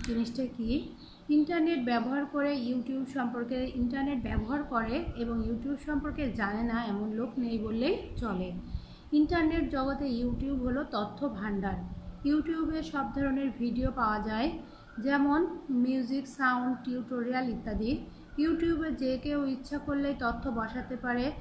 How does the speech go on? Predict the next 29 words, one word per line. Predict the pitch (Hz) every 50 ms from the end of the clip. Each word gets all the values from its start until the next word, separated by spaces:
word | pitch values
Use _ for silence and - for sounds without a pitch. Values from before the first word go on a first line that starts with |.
| - - - - - -
তবে | 262 262 277 294 277 -
পূর্ব | 294 294 285 294 320 311
শর্ত | - - 302 294 - - -
হলো | 302 277 269 254 240 247
YouTube | 269 277 262 247 247 - - 262 247 - -
থেকে | 277 277 247 269
যে | 226 226 233
কোনো | 226 262 262 262 233
ভিডিও | 202 202 208 226 196 240 247 262 269 254
বা | 233 247 240 277 359 - - - - - - - -
অডিও | 220 214 208 208 233 262 285
ডাউনলোড | 240 254 214 208 208 220 220 254 339 - - - -
করা | 254 220 214 208
যায়। | 202 - 208 196 185 175 165 - - - - - - - - - - - - - - - - - - - - - - - - - - - - - -
শিক্ষা | - - - 320 320 311 - 339 349
বিষয়ক | 311 320 311 - - 311 320 311 311 311 311
অনেক | 247 233 233 254 285 - - -
tutorial | 285 269 269 269 285 277 262 262 269 269 262 262
একজন | 247 220 214 196 254 262 262
শিক্ষার্থী | - 262 262 - - - 262 262 - 254
ইচ্ছা | 233 226 233 - 262 269
করলে | 262 269 262 262 262 262
YouTube | 262 240 233 233 233 208 - 247 247 233 -
থেকে | - 254 247 262 247
download | 208 220 208 208 214 220 226 240 247 240 -
করে | - 247 254 294 302
শিখতে | - - 269 - - - -
পারে | - - 240 240 294
হাতে | 320 302 262 226 - 220